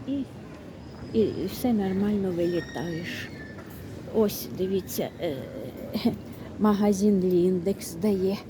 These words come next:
отаку скидку. Ось двадцять євро така сумочка коштує на сімдесят відсотків. Ось піджамка якась, піджамка теж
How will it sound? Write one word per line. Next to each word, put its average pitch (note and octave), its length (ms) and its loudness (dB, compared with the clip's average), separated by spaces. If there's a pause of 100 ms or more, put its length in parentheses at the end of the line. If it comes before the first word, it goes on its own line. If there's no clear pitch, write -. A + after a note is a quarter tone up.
(420)
отаку F3 440 -4
скидку. - 760 -2 (1000)
Ось F3+ 80 0
двадцять F#3 580 0
євро E3+ 420 2
така E3+ 300 -2
сумочка E3+ 1120 -2 (640)
коштує F#3+ 680 -4 (600)
на G#3+ 80 0
сімдесят A#3+ 600 2
відсотків. - 840 -4 (580)
Ось - 180 2
піджамка F#3+ 800 2
якась, G#3 720 0 (440)
піджамка G#3 800 4 (720)
теж D#3 280 -2